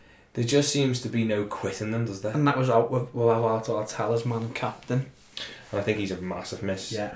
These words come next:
Speaker 1: I really
Speaker 2: And I
Speaker 1: do.
Speaker 2: think, I think, ah,
Speaker 1: One of the most underrated players in the Premier
Speaker 2: what do you
Speaker 1: League.
Speaker 2: think about Keita? I just don't think he's got it.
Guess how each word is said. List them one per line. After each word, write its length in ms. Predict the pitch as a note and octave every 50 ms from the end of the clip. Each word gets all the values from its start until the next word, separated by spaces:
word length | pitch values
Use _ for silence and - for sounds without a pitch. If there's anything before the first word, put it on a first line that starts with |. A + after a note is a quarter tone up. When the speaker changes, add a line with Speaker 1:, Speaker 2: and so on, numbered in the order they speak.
| -
Speaker 1:
I 40 | -
really 140 | G2+ G2 G2+
Speaker 2:
And 120 | C#3 C#3+
I 60 | C#3+ -
Speaker 1:
do. 60 | -
Speaker 2:
think, 380 | D3+ D3+ D#3+ D3 - - -
I 40 | B2
think, 300 | A#2 - C3 C3 C3 B2+ -
ah, 280 | - - - - - -
Speaker 1:
One 140 | - D3 D#3+
of 60 | D3+
the 60 | C#3 C#3
most 100 | - C#3
underrated 440 | B2+ B2+ A#2 A#2 A#2 A2 A#2+ -
players 240 | - G#2+ G2+ G#2 A2+
in 60 | C3
the 80 | C#3+ D3
Premier 260 | C#3+ A#2+ G#2+ G#2 -
Speaker 2:
what 120 | D#3 D3 -
do 40 | F3+
you 40 | D3+
Speaker 1:
League. 60 | -
Speaker 2:
think 180 | D#3 C#3+ C#3+
about 240 | C#3+ D3 D3+ C#3+ C#3+
Keita? 720 | - - C#3 B2+ - B2 A#2 A#2 - - C3+ D3 C#3 G2+
I 20 | -
just 280 | - A#2 - - -
don't 180 | - C3 C3+ C3+
think 260 | - C3+ B2+ B2+ B2
he's 100 | C3 -
got 220 | - - A#2 D#3+ A3+
it. 100 | B3+